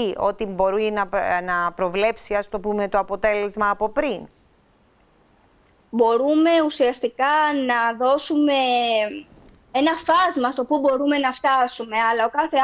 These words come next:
Speaker 2: άνθρωπος, ε, είναι μοναδικός, το κάθε αποτέλεσμα είναι εξατομικευμένο. Δεν μπορούμε να παρομοιάσουμε έναν άνθρωπο με έναν άλλον άνθρωπο.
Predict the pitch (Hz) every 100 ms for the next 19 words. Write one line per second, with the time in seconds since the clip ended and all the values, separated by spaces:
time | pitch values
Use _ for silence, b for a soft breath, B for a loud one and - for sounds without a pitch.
0 | 285 320 349 311 311 - 262 254 254 262
1 | 277 269 247 233 220 233 220 - 359 392
2 | 392 359 277 285 294 277 254 294 320 330
3 | 302 294 302 302 - 269 262 247 240 247
4 | 254 240 220 220 247 254 269 269 262 254
5 | 247 240 233 233 233 254 254 247 233 240
6 | 247 247 247 247 240 254 247 233 233 226
7 | 233 220 220